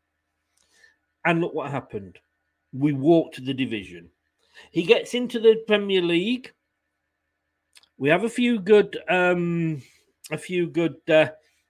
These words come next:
um, uh, games, and then it all goes wrong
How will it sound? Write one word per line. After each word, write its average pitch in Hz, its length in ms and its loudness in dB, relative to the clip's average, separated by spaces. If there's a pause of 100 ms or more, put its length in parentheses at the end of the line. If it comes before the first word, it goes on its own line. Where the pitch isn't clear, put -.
(1300)
um, 139 360 -2
uh, 135 120 -4
games, 165 600 0 (100)
and 160 240 2
then 170 340 0
it 151 60 2
all 160 380 0
goes 147 480 0
wrong 107 480 -4